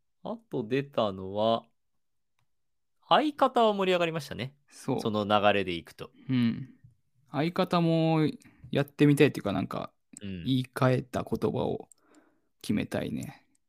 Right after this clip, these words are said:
Speaker 1: そうだね。これはだから、その自分のパートナーのことを相方って呼ぶのが、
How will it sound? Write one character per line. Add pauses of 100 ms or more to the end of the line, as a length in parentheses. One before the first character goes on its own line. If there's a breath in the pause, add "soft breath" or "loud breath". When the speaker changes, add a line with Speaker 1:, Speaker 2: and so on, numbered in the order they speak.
Speaker 1:
そ
う
だ
ね。 (880)
こ
れ
は
だ
か
ら、
そ
の
自
分
の
パ
ー
ト
ナ
ー
の
こ
と
を
相
方
っ
て
呼
ぶ
の
が、